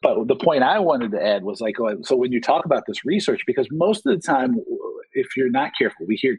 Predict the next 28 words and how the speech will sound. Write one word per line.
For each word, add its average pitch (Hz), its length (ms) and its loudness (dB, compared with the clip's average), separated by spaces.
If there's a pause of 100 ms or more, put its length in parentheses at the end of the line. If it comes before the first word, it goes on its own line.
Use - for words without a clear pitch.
this 113 240 -2
all 139 200 4
too 113 200 0
often, 92 360 0
and 90 100 -2
it's - 160 -8
wrong, 73 300 -4 (140)
again, 98 320 2 (280)
which - 160 2
is 120 60 0
about 113 300 2
the 117 80 2
research 120 640 2
and 101 160 2
the 101 100 2
segmentation 117 760 2
of 90 80 2
your 87 140 -2
market. 98 340 2
It - 80 -2
needs 117 220 2
to 110 80 6
be 110 160 6
based 98 300 2
on, 98 120 4
like, 90 180 0 (120)
demographics 101 840 2
or 92 140 2